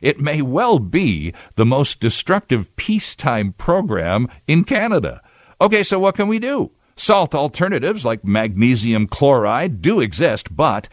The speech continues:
they cost up to ten times more than salt. However, when the real costs of salt damage are factored in, and it, they immediately go to the billions,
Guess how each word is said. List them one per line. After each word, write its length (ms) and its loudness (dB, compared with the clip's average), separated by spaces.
they 160 0
cost 480 -2
up 140 -2
to 100 0
ten 480 -2
times 540 -4
more 420 4
than 180 -2
salt. 440 0
However, 400 4
when 180 4
the 100 4
real 400 0
costs 480 -2
of 140 -4
salt 400 -2
damage 420 -2
are 100 -2
factored 460 -2
in, 220 0
and 160 0
it, 200 -6
they 140 2
immediately 560 0
go 240 2
to 80 0
the 140 -2
billions, 720 -4